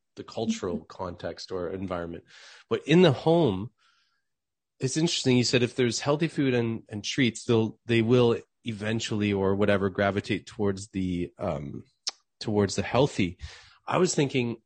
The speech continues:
Speaker 1: what about in, in your own environment, say, like, a home environment, you don't have that stuff all the time. Like, it's not there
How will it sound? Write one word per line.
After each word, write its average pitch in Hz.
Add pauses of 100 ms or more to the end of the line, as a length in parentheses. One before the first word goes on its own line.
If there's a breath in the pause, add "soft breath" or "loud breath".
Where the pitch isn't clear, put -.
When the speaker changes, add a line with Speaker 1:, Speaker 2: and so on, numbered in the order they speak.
(240)
Speaker 1:
what 135
about 180
in, 131
in 120
your 117
own 143
environment, 104
say, 110 (320)
like, 107
a 101
home 113
environment, 95
you 113 (120)
don't 131
have 143
that 110
stuff - (680)
all 107
the 104
time. 107
Like, 113
it's 113
not 110
there 110